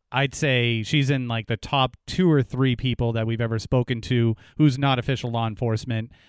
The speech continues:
putting together a case on her own. Uh, she's got an amazing blog post on investigationsforthemissing dot org. Check out what she wrote there.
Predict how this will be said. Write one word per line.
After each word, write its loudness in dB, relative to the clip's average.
putting 2
together 0
a -2
case -4
on -2
her 2
own. 0
Uh, -4
she's -4
got -2
an -2
amazing -2
blog 0
post 0
on -4
investigationsforthemissing -4
dot 0
org. 2
Check -6
out 2
what -2
she -6
wrote 0
there. -2